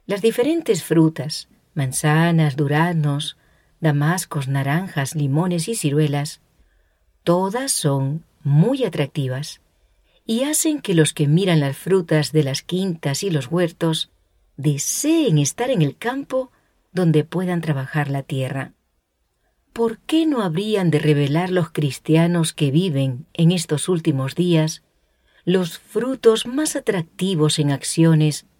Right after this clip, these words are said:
desinteresadas? ¿Por qué no habría de presentar el pueblo que guarda los mandamientos de Dios los frutos más representativos de las buenas acciones? Sus palabras, su conducta, su vestido,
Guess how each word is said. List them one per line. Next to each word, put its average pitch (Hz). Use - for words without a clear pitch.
desinteresadas? 151
¿Por 135
qué 185
no 196
habría 208
de 226
presentar 165
el 190
pueblo 202
que 156
guarda 175
los 151
mandamientos 156
de 147
Dios 190
los 180
frutos 233
más 247
representativos 165
de 151
las 135
buenas 156
acciones? 180
Sus -
palabras, 185
su -
conducta, 147
su -
vestido, 156